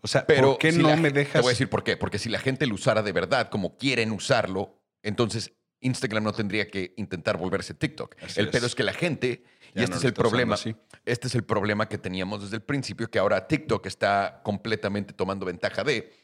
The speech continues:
Speaker 2: que es la gente ya no usa Instagram para subir fotos,
Speaker 1: Ujú.
Speaker 2: de, para enseñarle a sus amigos. La gente usa Instagram o redes sociales para hacerse famosa.
Speaker 1: Es, es todo.
Speaker 2: Ese es el problema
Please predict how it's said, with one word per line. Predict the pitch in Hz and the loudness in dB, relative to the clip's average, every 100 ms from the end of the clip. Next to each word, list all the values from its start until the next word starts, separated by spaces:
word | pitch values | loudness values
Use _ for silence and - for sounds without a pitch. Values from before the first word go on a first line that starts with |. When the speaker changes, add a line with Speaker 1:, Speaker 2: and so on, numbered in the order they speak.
| _ - | _ -4
Speaker 2:
que | 113 123 120 | 0 2 0
es | - - - - | -2 -10 -20 -8
la | 104 107 | -2 0
gente | 180 170 - 120 - _ | 0 0 0 -2 -4 _
ya | - 135 | -2 0
no | 135 | 2
usa | 127 131 - | 0 -2 0
Instagram | 165 - 127 101 110 - - _ _ | -2 2 0 2 0 -2 -12 _ _
para | 107 | -4
subir | - 104 117 | -2 -2 -2
fotos, | - 175 - - - _ _ | 0 -2 -2 -12 -16 _ _
Speaker 1:
Ujú. | 92 90 | -6 -2
Speaker 2:
de, | 104 98 | 0 0
para | - 98 | 0 2
enseñarle | 98 98 110 117 123 | 2 0 0 0 0
a | |
sus | - | 0
amigos. | 156 147 95 - | 0 0 -2 -6
La | 101 | -4
gente | 110 147 139 | 0 0 0
usa | 170 156 - | 2 0 2
Instagram | 202 190 117 110 107 | -2 0 0 2 2
o | |
redes | 127 135 | 2 2
sociales | 113 101 135 107 | 0 -2 0 0
para | - 101 | 0 -2
hacerse | 95 113 120 | 0 -4 -2
famosa. | 104 107 135 - - _ - | -2 0 -2 -4 -10 _ -2
Speaker 1:
Es, | 104 - - | -2 -2 -6
es | 90 | -8
todo. | - 87 - - - 156 _ | -4 -4 -4 -12 -14 -14 _
Speaker 2:
Ese | 165 185 185 | 0 2 2
es | 160 | 2
el | 135 | 2
problema | - 120 143 90 | 2 2 2 0